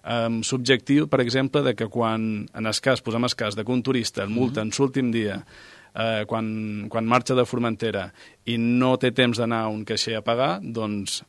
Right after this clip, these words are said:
Speaker 1: pot arribar a casa seva, al seu país d'origen o,
Speaker 2: Mm.
Speaker 1: o, o di-, o dins, o dins Espanya, òbviament, i, i després entrar mitjançant sa pàgina web i abonar aquesta, aquesta sanció.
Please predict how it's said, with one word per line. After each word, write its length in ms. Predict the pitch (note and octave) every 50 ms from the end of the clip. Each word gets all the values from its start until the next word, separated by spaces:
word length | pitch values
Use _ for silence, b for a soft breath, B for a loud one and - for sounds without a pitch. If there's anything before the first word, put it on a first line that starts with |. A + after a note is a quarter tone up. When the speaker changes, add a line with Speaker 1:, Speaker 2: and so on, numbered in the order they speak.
| _ _ _ _ -
Speaker 1:
pot 180 | - B2 A#2 B2
arribar 540 | A2+ A#2 B2 A2+ A#2 A2 A2 G#2+ G#2 G2+
a 60 | G2 G2
casa 240 | - G#2+ G#2+ A2
seva, 400 | - - C#3+ D3+ E3 F3+ G3+ A3 -
al 160 | - G2+ G2+
seu 180 | - G#2+ G#2+ G2
país 300 | A2 G#2+ G#2 G2+ F#2+ F#2+
d'origen 480 | A2 G#2 A#2 B2 A#2 G#2+ G#2+ G#2 G#2
o, 260 | G2+ G2+ G2 F#2+ G#2 B B B B B
Speaker 2:
Mm. 160 | G2 F#2 G2
Speaker 1:
o, 680 | G#2 G#2+ G#2+ G#2 G#2 G#2 G2 G2 F#2+ F#2+ G2 G2 G2 - A2+ - -
o 260 | - - G2+ G2+ G2+
di-, 120 | G2 - G2+ G2
o 60 | G2
dins, 200 | F#2+ G#2 G2+ - -
o 80 | - G#2+
dins 160 | G#2+ G#2+ G2+
Espanya, 360 | G2+ - - A#2+ A#2 B2+ B2+
òbviament, 400 | A#2+ A#2 A2+ A#2+ C3+ D#3+ F3 F#3 B B B B B B B B B -
i, 880 | B2+ B2+ B2 B2 A#2+ A#2+ A#2 A2+ A2+ A2 G#2+ G#2 G#2 G#2 G2+ G2 F#2 -
i 100 | B2+ B2+
després 380 | B2+ B2 A#2 - - B2 B2 -
entrar 300 | B2+ A#2 A2+ B2 B2 C3+
mitjançant 420 | D3 C3+ G#2+ - A2 - - A2+ A2
sa 100 | - G#2
pàgina 260 | - A#2 A#2 A#2 A#2
web 220 | A2+ A2+ B2+ C#3+ D#3
i 80 | C#3
abonar 280 | A#2 G#2+ A2 G#2+ G2+ G2 G2
aquesta, 400 | - G2+ - - - G2 F#2+ F#2
aquesta 300 | F#2+ - G2+ F#2 - G#2
sanció. 360 | - G2+ F#2 F2+ G2 F#2 F2+